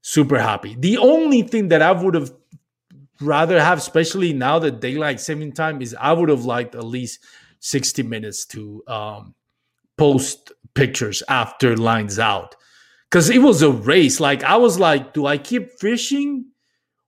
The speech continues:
or do I just, like, you know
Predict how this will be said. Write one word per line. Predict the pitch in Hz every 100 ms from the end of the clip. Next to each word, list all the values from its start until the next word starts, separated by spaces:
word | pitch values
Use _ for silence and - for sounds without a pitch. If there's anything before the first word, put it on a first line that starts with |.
| _ _
or | 175 175 170
do | 143 160
I | 160 160
just, | 185 185 - 160
like, | 160 143 135 _ _ _ _ _ _ _ _
you | 156 156
know | 131 117 110 107